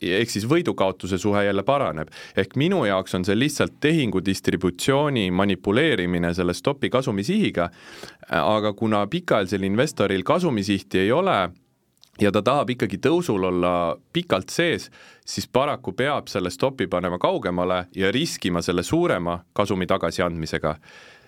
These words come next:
Sest minu hinnangul lihtsalt, äh, noh, arvuti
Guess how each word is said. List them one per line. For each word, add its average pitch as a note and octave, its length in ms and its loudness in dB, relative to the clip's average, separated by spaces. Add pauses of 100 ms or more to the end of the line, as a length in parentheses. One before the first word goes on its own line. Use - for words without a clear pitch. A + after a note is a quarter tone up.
(180)
Sest - 320 -6
minu C3+ 300 4
hinnangul F#2 420 0
lihtsalt, G#2 480 -2
äh, F2+ 400 0
noh, G2+ 140 -4 (100)
arvuti B2 400 -2